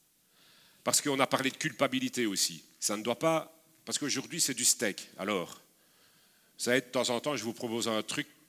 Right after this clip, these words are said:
plein de sauce. Il faut le digérer. C'est un peu lourd. Et aujourd'hui, c'est un peu lourd. C'est le truc le plus dur à avaler. Alors, il ne faut pas mélanger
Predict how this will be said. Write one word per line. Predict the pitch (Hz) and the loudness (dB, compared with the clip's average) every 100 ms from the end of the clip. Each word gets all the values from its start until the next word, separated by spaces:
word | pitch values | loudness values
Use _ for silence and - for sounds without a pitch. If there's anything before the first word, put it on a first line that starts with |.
| _ _ _ | _ _ _
plein | - 117 | -2 0
de | - | 0
sauce. | - 92 80 - - - _ _ _ _ _ - | -2 -2 -4 -6 -10 -20 _ _ _ _ _ -14
Il | |
faut | - 107 | -10 -8
le | |
digérer. | 101 101 107 101 78 - _ _ _ _ _ _ _ _ - - | -6 -6 -2 -4 -4 -12 _ _ _ _ _ _ _ _ -14 -4
C'est | 104 | 0
un | 98 | 0
peu | 107 107 | 0 -2
lourd. | 117 87 - - - _ _ _ | -2 -4 -10 -16 -20 _ _ _
Et | |
aujourd'hui, | 107 107 107 - | -4 -4 -4 -4
c'est | - | -2
un | 123 | -2
peu | - 117 | -2 -6
lourd. | 113 - | -4 -4
C'est | 104 | -6
le | |
truc | - 135 | -6 -10
le | 117 | -10
plus | - 107 | -12 -12
dur | 107 85 - - - - - _ | -10 -10 -12 -16 -20 -20 -20 _
à | 95 | -4
avaler. | 101 101 92 78 - - _ _ - - - - - _ _ _ _ _ _ - | 0 0 -2 -4 -8 -20 _ _ -20 -20 -14 -14 -14 _ _ _ _ _ _ 0
Alors, | 120 117 | 0 0
il | 131 | -2
ne | |
faut | 123 | -2
pas | 120 165 | 4 6
mélanger | 143 127 117 110 123 104 - | 8 6 4 2 2 0 -2